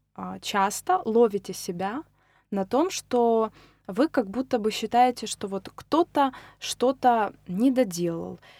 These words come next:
или кто-то как-то вот не так себя ведет. То есть если вы себя ловите на мысли, что вы как бы, м, ну вот где-то осуждаете других, да? Потому что обида — это все равно такое чувство, где я считаю себя хорошим,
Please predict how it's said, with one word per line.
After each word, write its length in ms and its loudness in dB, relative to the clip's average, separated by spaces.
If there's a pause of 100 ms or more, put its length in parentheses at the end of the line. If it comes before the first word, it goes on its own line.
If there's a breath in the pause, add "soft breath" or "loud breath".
(160 loud breath)
или 920 2
кто-то 360 -2
как-то 280 0
вот 160 -2
не 120 4
так 300 4
себя 260 -8
ведет. 340 -10
То 80 -8
есть 140 -6
если 280 0
вы 160 0
себя 280 -2
ловите 400 0
на 120 -6
мысли, 380 -2
что 220 -8
вы 140 -2
как 200 -2
бы, 180 4 (680 loud breath)
м, 920 -6
ну 180 0
вот 180 -2
где-то 560 0
осуждаете 960 0
других, 480 -8
да? 200 -6 (160)
Потому 280 -6
что 180 -6
обида — 460 0
это 200 -4
все 200 -6
равно 320 2
такое 480 -2 (440 loud breath)
чувство, 480 0
где 480 2
я 300 4
считаю 480 0
себя 340 -6
хорошим, 640 -4